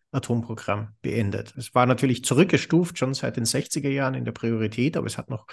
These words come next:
existiert. Es war eines der weit fortgedrungensten Nicht-nato-Atomwaffenprogramme. Die Schweiz hat es, glaub ich, auch, äh, erst nach der Helsinki-Charta, ich glaub, siebenundsiebzig und Schweden sechsundsiebzig, also relativ kurzfristig nach dieser Charta. Und in dieser Charta stand die freie Bündniswahl,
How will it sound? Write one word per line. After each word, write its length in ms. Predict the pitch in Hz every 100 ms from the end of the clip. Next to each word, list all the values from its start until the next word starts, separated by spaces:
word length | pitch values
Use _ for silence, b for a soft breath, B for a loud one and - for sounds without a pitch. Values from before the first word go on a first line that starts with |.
| B B
existiert. 520 | 143 - - 160 143
Es 100 | -
war 80 | 104
eines 180 | 117 117
der 140 | 123
weit 260 | 110 160 165
fortgedrungensten 920 | - 139 147 143 - 139 127 113 -
Nicht-nato-Atomwaffenprogramme. 1500 | 117 160 - 113 117 - 113 - 143 117 107 110 - 113 117
Die 140 | - 110
Schweiz 400 | - 107 160 -
hat 100 | 123
es, 120 | -
glaub 140 | 123
ich, 140 | 117 -
auch, 260 | 135 -
äh, 200 | 123 -
erst 240 | - 110 -
nach 160 | 107
der 120 | -
Helsinki-Charta, 580 | 117 139 123 - - 117
ich 60 | 113
glaub, 160 | 107
siebenundsiebzig 680 | - 117 156 151 - - 127
und 180 | 110 110
Schweden 300 | - 113 117
sechsundsiebzig, 640 | 110 113 - 131 151 120
also 120 | 110 107
relativ 500 | 120 139 135 117 -
kurzfristig 640 | - 156 - 143 143 131
nach 240 | 117 123 -
dieser 220 | 127 123
Charta. 500 | - 104 - 165 -
Und 160 | - 135 -
in 100 | 214
dieser 220 | 214 170
Charta 300 | 113 131 127
stand 260 | - 101
die 80 | 120
freie 260 | - 107 143
Bündniswahl, 800 | 214 214 208 - - - 131